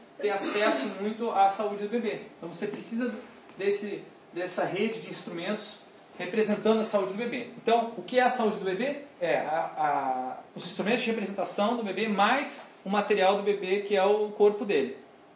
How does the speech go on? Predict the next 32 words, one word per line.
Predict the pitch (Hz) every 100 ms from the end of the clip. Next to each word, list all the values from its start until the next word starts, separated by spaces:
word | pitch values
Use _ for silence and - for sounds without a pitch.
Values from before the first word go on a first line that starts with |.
| - - - -
Tá? | 143
Então, | - 190
são | 190 202
essas | 185
duas | 156 254 269
coisas. | 180 139 123
O | 151
objeto | 160 170 175 196
ele |
tem | - 196
esses | -
dois | 202 208
lados, | 151 127 - - - - -
físico | - 202 202 220 226
e | 214
simbólico. | - 214 151 123 - - - - - - - - 226 220 208 - - - 214 - - - - - - - - - - -
As | 156 160
enfermeiras, | 214 220 202 240 254 226
elas | 214 208
utilizam | 202 214 190 269 233 208
essas | - 190
representações | 190 190 175 180 - 196 226 -
para | 202 214
coordenar | 233 220 202 185 185 202
a |
sua | 196 214
interferência | 202 196 185 - 170 180 202 196
sobre | - 185
o | 202
corpo | 185 180
do | 175
bebê. | 202 165 120